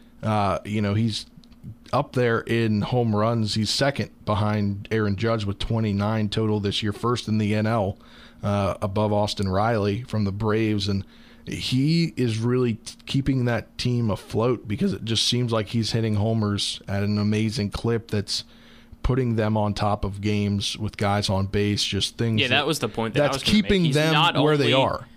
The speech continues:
Speaker 2: hitting home runs to be second in the M L B, he's hitting clutch home runs.
Speaker 1: Clutch, timely home runs
Speaker 2: Mm-hmm.
Speaker 1: that have kept the Phillies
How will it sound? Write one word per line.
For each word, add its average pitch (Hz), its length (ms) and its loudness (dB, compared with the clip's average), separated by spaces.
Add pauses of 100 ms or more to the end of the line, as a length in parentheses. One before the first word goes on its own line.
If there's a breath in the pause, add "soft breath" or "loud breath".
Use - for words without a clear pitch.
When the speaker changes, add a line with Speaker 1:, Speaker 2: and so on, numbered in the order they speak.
(200 loud breath)
Speaker 2:
hitting 139 440 0 (340)
home 139 260 0
runs 135 280 0
to - 80 -6
be 123 120 0
second 127 340 0
in 120 100 0
the 120 140 2
M 127 100 0
L 113 120 0
B, 120 280 0
he's 113 280 -2
hitting 120 420 -2
clutch - 480 -2
home 104 240 0
runs. 95 140 -2
Speaker 1:
Clutch, 143 360 2
timely 135 440 2
home 127 260 2
runs 127 240 2
Speaker 2:
Mm-hmm. 127 60 0
Speaker 1:
that 123 100 2
have 113 200 -2
kept - 540 -2
the 120 120 2
Phillies 117 720 0